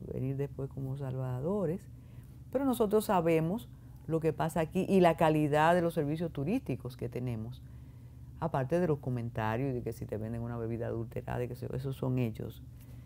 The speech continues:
Y sí abogábamos, y creo que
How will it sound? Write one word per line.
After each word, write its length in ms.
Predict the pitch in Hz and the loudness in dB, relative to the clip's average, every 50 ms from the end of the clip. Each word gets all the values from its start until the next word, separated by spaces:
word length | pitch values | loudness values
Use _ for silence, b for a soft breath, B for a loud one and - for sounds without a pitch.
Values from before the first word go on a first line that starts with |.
| B B B B B B B B - - | B B B B B B B B -8 -2
Y 320 | 196 202 208 202 202 202 196 | 0 2 4 4 2 2 0
sí 360 | - - 226 233 226 233 233 - | -2 2 2 4 4 4 4 4
abogábamos, 880 | - 196 196 196 196 190 185 170 156 151 143 139 135 143 139 151 156 - | 4 4 6 8 8 8 8 8 6 6 6 4 2 2 0 -4 -4 -8
y 60 | 131 | -8
creo 200 | - 127 127 131 | -4 -4 -4 -4
que 300 | 127 147 143 143 135 - | 0 0 0 0 0 -2